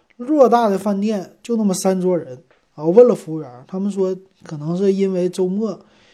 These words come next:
一个是说起床没起来啊，到中午了还没起来；还有一个呢，因为下雨啊，就没人愿意出屋啊。我也发现了，一到下雨天哈，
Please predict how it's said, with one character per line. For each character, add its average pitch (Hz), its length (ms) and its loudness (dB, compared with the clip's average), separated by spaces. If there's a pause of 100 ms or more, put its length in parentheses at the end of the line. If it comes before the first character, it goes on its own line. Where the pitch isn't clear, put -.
(160)
一 185 140 -2
个 240 140 10
是 226 80 6
说 202 340 -2
起 185 200 -8
床 165 300 -4
没 226 140 -2
起 196 160 -8
来 151 360 -10 (200)
啊， 151 100 -20
到 208 160 -2
中 233 220 -4
午 185 100 -8
了 160 100 -8
还 175 80 -4
没 196 140 -2
起 160 140 -10
来； 127 200 -18 (360)
还 226 240 6
有 247 40 10
一 233 40 0
个 214 100 -2
呢， 202 100 -2
因 208 160 -2
为 208 120 -2
下 220 200 -2
雨 170 200 -6 (260)
啊， 139 140 -18
就 165 100 -4
没 175 140 0
人 185 120 2
愿 190 200 0
意 - 20 -2
出 156 220 -12
屋 127 160 -16 (640)
啊。 165 100 -2
我 202 140 10
也 233 80 10
发 196 240 -2
现 202 200 0
了， 131 200 -10
一 156 180 -6
到 240 160 0
下 233 220 -4
雨 160 120 -6
天 139 300 -16
哈， 139 260 -16